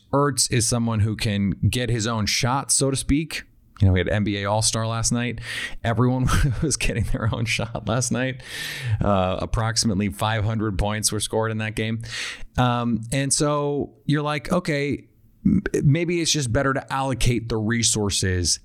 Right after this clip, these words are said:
that way." I mean, I think that's a totally reasonable position to have. If Green Bay were to say, "Hey, I, we think the best use of our money,"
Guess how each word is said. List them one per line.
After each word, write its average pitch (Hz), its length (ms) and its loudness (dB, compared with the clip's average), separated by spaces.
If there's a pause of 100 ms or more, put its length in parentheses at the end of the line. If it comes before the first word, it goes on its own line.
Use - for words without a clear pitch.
(160)
that 104 380 4
way." 98 460 2 (200)
I 117 60 4
mean, 120 80 6
I - 20 -2
think 131 160 2
that's 135 160 0
a 120 80 -2
totally 127 540 2
reasonable 110 580 2
position 92 640 0
to - 100 0
have. - 680 -2 (1300)
If 147 160 4
Green 139 280 2
Bay 151 140 -2
were 139 160 -2
to 131 80 2
say, 123 680 0 (720)
"Hey, 175 320 2
I, 131 240 -4
we 135 220 4
think 135 520 -2 (200)
the 123 100 4
best 135 340 0
use 127 240 0
of 104 120 0
our 123 180 2
money," 101 460 -2